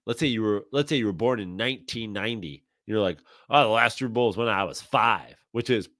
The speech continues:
by the way, the equivalent of me as a Mets fan. So you're what? You're thirty-three years old? You spending your life savings to go to a fucking Super Bowl to see the Niners win?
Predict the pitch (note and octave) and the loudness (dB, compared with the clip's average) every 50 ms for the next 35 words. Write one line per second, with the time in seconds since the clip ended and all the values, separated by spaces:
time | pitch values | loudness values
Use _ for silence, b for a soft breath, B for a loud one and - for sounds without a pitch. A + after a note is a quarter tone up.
0 | _ _ _ _ _ C3 A#2+ A2+ G#2 G2+ G2+ G2 F2+ F2+ F2 E2+ - - A#2+ A2+ | _ _ _ _ _ 0 0 0 0 -2 -2 -2 -2 -4 -6 -8 -4 -2 -2 -2
1 | F#2 F#2 F2+ F2+ E2 - - F2 E2+ D2+ F#2 F#2+ G2+ G2 F#2 F2 E2+ E2 D#2+ - | -2 -2 -6 -6 -8 -10 -12 -12 -12 -10 -8 -6 -6 -4 -4 -4 -6 -8 -12 -16
2 | _ _ _ _ _ _ _ _ _ _ _ _ _ _ _ _ _ _ _ _ | _ _ _ _ _ _ _ _ _ _ _ _ _ _ _ _ _ _ _ _
3 | _ _ _ _ _ _ _ _ _ - - G2 F2+ F#2+ F2 F#2+ G#2+ G#2 - - | _ _ _ _ _ _ _ _ _ -10 -8 -6 -6 -2 2 2 2 2 0 -4
4 | - F2 D#2 C#2 C2+ D#2 _ _ _ _ _ _ _ _ _ _ _ _ _ _ | -10 -10 -12 -12 -16 -20 _ _ _ _ _ _ _ _ _ _ _ _ _ _
5 | _ _ _ _ _ _ _ _ _ _ _ _ _ _ _ _ _ _ - - | _ _ _ _ _ _ _ _ _ _ _ _ _ _ _ _ _ _ 2 4
6 | C3 B2 A#2 B2 A#2+ A#2 A#2 A2+ G2 F2+ - _ G2 G2 F#2+ - - - C3 B2+ | 4 6 6 6 6 8 6 6 6 4 -2 _ -6 -6 -6 -2 4 6 6 8
7 | C3 B2+ B2+ A#2+ - B2 C3 C3 B2+ B2 B2 A#2 A2 A#2 A#2 C3 D3+ E3 D3+ D3 | 8 6 4 4 4 4 4 6 6 4 4 4 6 6 6 8 6 6 4 0
8 | - - - _ _ _ _ _ _ _ _ _ _ _ _ _ _ _ _ _ | -6 -14 -20 _ _ _ _ _ _ _ _ _ _ _ _ _ _ _ _ _
9 | _ _ _ _ _ _ _ _ _ _ _ _ _ _ _ _ _ _ - A2 | _ _ _ _ _ _ _ _ _ _ _ _ _ _ _ _ _ _ -10 -8
10 | - - D3+ C#3 C3+ B2+ A#2+ A2+ A2+ A2+ B2 B2 A#2+ - - A#2 G#2 A#2 A#2+ D3 | 2 4 4 4 4 2 2 4 4 4 4 2 0 0 0 2 2 4 2 2
11 | C#3+ C#3+ C#3 - - B2 A#2 A#2 A#2 A2+ G#2+ G2 - A#2+ A#2+ - G#2 F2+ - - | 0 -2 -4 -4 -2 2 4 4 6 6 4 4 2 0 0 0 -2 -8 -6 -6
12 | A2 A2 B2+ B2+ C3+ D3 D3 C3+ A2+ - - A#2+ G#2+ G2+ F#2 F2 G2 A#2+ C#3 D3+ | -6 -6 -4 -2 0 0 0 0 -2 -6 -6 -4 -4 -2 -2 0 0 -2 -2 -4
13 | C#3 C3 D#3 E3 F3 F3+ F3 | -4 -4 -4 -4 -4 -6 -10